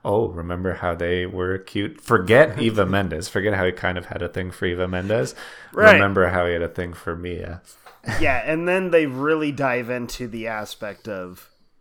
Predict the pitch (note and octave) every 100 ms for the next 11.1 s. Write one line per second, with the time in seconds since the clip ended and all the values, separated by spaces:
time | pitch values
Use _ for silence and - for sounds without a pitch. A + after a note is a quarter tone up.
0 | _ _ _ _ _ _ _ - B2 -
1 | D3 B2+ A#2 A2 G2+ F#2+ F#2 E2+ D#2 D#2+
2 | C3+ A#2+ G#2 - A2 G2+ G2+ F#2+ F2+ F2+
3 | F#2 F#2 F#2 F#2 G2 F#2+ - _ _ _
4 | _ _ _ A#2 A#2+ C3+ B2 B2 _ -
5 | G2+ _ _ _ _ _ _ C#3+ C#3 C3
6 | A#2 - F3 F3 D#3+ C#3 D#3 C3+ B2+ A#2+
7 | D3+ D3 B2+ C3+ C#3+ B2 B2+ - - C3
8 | B2 A#2+ A#2 - A#2+ G#2 G2 A#2+ A2 G#2+
9 | G#2 G2 A2 G#2 G#2 - A#2+ A#2 - _
10 | A2+ F#2+ C#3+ C3+ A2 G#2+ G2 F#2+ G2 E2+
11 | E2